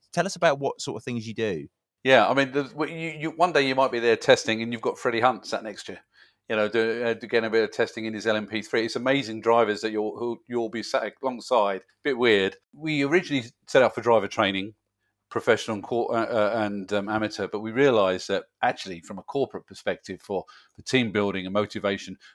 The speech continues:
Speaker 2: for motor racing enthusiasts, not for gamers or people who wanted to do more of the arcade,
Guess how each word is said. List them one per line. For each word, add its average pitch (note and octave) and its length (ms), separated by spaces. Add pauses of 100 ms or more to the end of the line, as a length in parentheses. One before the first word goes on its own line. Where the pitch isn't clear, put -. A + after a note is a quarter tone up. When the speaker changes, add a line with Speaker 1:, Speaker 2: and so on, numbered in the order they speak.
Speaker 2:
for A#2+ 100
motor D3+ 320
racing C3+ 320
enthusiasts, G2+ 720
not C3+ 180
for D3+ 80
gamers A2+ 560
or G2+ 160
people G#2+ 240
who G#2 80
wanted G2+ 260
to G2 80
do G2+ 120
more G2 140
of F2 60
the F#2+ 80
arcade, F2+ 540